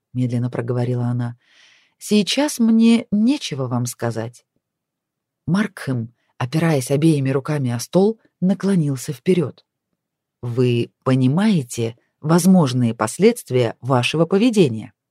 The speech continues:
грозно спросил он. «Факты, которые мне известны, связывают вас с этим преступлением, а вы отказываетесь отвечать на мои вопросы.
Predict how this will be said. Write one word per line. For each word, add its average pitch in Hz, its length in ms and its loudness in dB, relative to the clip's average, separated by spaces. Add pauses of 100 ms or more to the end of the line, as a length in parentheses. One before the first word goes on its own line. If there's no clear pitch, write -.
(240)
грозно 127 460 2
спросил 123 540 -4
он. 120 220 -2 (340)
«Факты, 156 720 0
которые 147 440 4
мне 139 380 0 (120)
известны, 120 640 -2 (580)
связывают 214 680 6
вас 175 340 4
с - 140 -8
этим 156 300 4
преступлением, 135 880 2
а 131 160 2
вы 131 500 2 (260)
отказываетесь 147 920 2
отвечать 127 680 0
на 180 120 2
мои 170 220 4
вопросы. 175 580 2